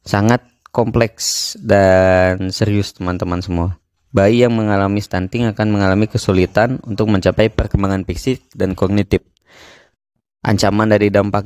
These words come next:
ini selain tumbuh kembang dari gizi anak tersebut, selain dari itu,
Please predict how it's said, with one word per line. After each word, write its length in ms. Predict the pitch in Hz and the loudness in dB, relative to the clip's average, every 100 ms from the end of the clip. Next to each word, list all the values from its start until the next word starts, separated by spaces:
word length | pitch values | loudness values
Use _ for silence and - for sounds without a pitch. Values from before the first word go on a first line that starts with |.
| 107 | -4
ini 480 | 92 104 127 131 | -2 0 0 0
selain 960 | 131 - 101 95 92 90 90 95 92 95 | -4 -2 2 2 4 2 2 0 -2 0
tumbuh 320 | 101 98 95 | 0 2 0
kembang 800 | 92 92 95 90 90 90 98 101 135 233 _ _ _ - | 0 -2 0 2 0 -2 -8 -12 -14 -20 _ _ _ 0
dari 480 | 98 92 92 90 90 | 2 4 2 2 0
gizi 480 | 92 101 92 85 85 - - | 2 2 2 0 -2 -6 -4
anak 240 | 95 90 | -2 -2
tersebut, 480 | 98 92 87 104 139 _ _ _ _ _ _ _ _ _ _ _ 107 - | -2 -2 0 2 2 _ _ _ _ _ _ _ _ _ _ _ -20 -14
selain 400 | - 98 95 95 | -2 0 2 2
dari 320 | 92 92 90 | 2 2 0
itu, 480 | - 127 135 131 | 2 4 4 4